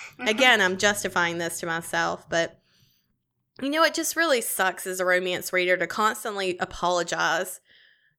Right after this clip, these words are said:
Speaker 2: you know, or feel like it's apologizing for what I wanna read. And, "Oh, I'm so sorry, I'm taking up space."
Speaker 1: Yeah.
Speaker 2: God, you know, we gotta do better than this. I don't kn-, I don't know what the answer is,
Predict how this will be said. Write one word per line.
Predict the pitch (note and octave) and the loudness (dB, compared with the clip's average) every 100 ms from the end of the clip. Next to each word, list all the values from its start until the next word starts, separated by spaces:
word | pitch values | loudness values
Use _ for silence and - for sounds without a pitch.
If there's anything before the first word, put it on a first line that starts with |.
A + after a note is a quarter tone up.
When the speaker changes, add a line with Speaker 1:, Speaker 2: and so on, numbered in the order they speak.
| _ | _
Speaker 2:
you | A#3+ | -6
know, | A#3 | 2
or | A#3 | 2
feel | A3+ D4 C4 | 2 4 4
like | C4 G3 F#3+ | 6 4 2
it's | F#3+ F#3+ - | -2 -4 -8
apologizing | G3 E3 F3+ F3 E3 F3 F3+ F3+ | -2 0 0 0 0 0 -2 -6
for | F3 F#3 | -4 -2
what | F#3 F3+ | 2 2
I | F3 | 2
wanna | F3 E3+ | 0 -4
read. | E3 F3+ F3 E3+ | -2 -2 -2 -4
And, | F#3 | 0
"Oh, | C#4 D#4+ | 2 2
I'm | E4+ | 2
so | F4 | 0
sorry, | F4+ E4+ E4 | 2 4 4
I'm | D4+ | 0
taking | - D#4+ D#4+ D4+ | -2 -4 -2 -4
up | - | -4
space." | - C4+ A#3+ F3 E3+ - - | -2 0 0 -2 -4 -10 -12
Speaker 1:
Yeah. | A3+ A3 - A3 A3+ _ _ _ _ _ _ _ | -4 -2 -2 -4 -8 _ _ _ _ _ _ _
Speaker 2:
God, | - - - - - - - - _ _ _ - | -12 -8 -8 -8 -8 -12 -16 -20 _ _ _ -14
you | B3 | -8
know, | A#3 | -4
we | A3+ | -2
gotta | A#3 F#3+ | -2 -4
do | E3+ | -6
better | E3+ E3+ F3 F3 | -8 -8 -8 -10
than | F3 | -12
this. | F3 F3 - | -12 -12 -2
I | A3+ | 0
don't | C#4+ D4+ | 0 -2
kn-, | C4+ | 0
I | B3 | 0
don't | A#3 B3 B3 | 0 -2 -4
know | B3+ | -2
what | A#3 | -2
the | A3+ G3+ | 0 -4
answer | G3+ A#3+ | -4 -4
is, | A#3+ | -6